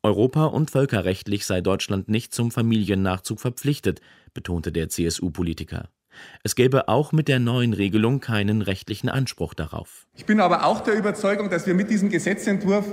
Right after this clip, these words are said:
Speaker 2: drei Grundsätzen entsprechend gut Rechnung tragen. Zum einen mal dem Grundsatz auf Humanität und Hilfsbereitschaft, zum anderen dem Grundsatz auf Sicherheit und zum anderen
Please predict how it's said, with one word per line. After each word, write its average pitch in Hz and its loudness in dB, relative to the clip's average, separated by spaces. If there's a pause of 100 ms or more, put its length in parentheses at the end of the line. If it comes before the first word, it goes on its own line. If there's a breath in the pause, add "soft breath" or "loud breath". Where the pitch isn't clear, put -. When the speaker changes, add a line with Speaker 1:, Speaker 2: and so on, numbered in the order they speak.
(340 loud breath)
Speaker 2:
drei 151 2
Grundsätzen 196 -2 (160)
entsprechend 170 0
gut 202 4
Rechnung 156 0
tragen. 98 -2
Zum 185 0
einen 196 4
mal 208 4
dem 196 0
Grundsatz 208 2 (220 loud breath)
auf - 0
Humanität 214 2 (380 loud breath)
und 165 2
Hilfsbereitschaft, 214 0
zum 175 0
anderen 185 2
dem 165 0
Grundsatz 185 2 (300 loud breath)
auf 135 0
Sicherheit 214 2 (260 loud breath)
und 202 2
zum 214 4
anderen 180 2